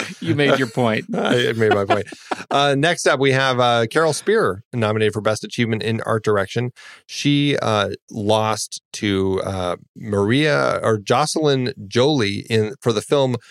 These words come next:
Speaker 2: Maria Chapdelaine. Is that how you would pronounce that in French? Chapdelaine? I don't know how to
Speaker 1: Well,
Speaker 2: say
Speaker 1: I'm
Speaker 2: it.
Speaker 1: not
Speaker 2: Anyway.
Speaker 1: looking at it.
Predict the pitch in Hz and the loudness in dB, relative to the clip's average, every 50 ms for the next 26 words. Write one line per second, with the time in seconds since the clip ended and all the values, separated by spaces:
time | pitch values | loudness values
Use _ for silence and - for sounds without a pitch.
0 | - _ _ - 113 110 113 123 143 151 151 143 139 139 135 127 - - _ _ | -20 _ _ 0 2 2 4 4 2 2 2 2 2 2 0 -2 -4 -6 _ _
1 | - - - - 127 120 - - _ - 123 117 117 117 123 131 156 180 214 269 | -14 -6 -2 -2 -2 -2 -4 -4 _ 0 2 2 2 2 2 0 0 -2 -4 -6
2 | 285 226 - _ _ _ _ _ _ 123 110 123 123 120 123 131 131 131 131 127 | -8 -12 -16 _ _ _ _ _ _ -4 0 0 0 0 0 0 0 0 0 0
3 | 120 123 123 120 113 - - - _ - - 123 120 120 123 120 - 135 127 120 | 0 0 -2 -2 -4 -10 -20 -20 _ -8 -4 -2 -2 -2 -2 -2 -2 -2 -2 -2
4 | 120 120 117 - 127 127 135 131 - - - - - - - 208 - - 113 110 | -2 -4 -4 -2 -2 -2 -2 -4 -6 -12 -16 -16 -8 -8 -8 -8 -6 -4 -2 0
5 | 107 107 117 127 147 175 190 196 175 _ _ _ _ _ - - 196 - 180 175 | 0 0 0 -2 -4 -6 -8 -10 -12 _ _ _ _ _ -8 -6 -4 -4 -4 -6
6 | 165 160 156 160 175 180 175 156 143 135 127 117 107 107 104 104 - 101 92 92 | -4 -2 0 2 2 2 2 2 2 2 2 2 2 2 2 0 0 -2 -2 -2
7 | 95 - - | -4 -6 -8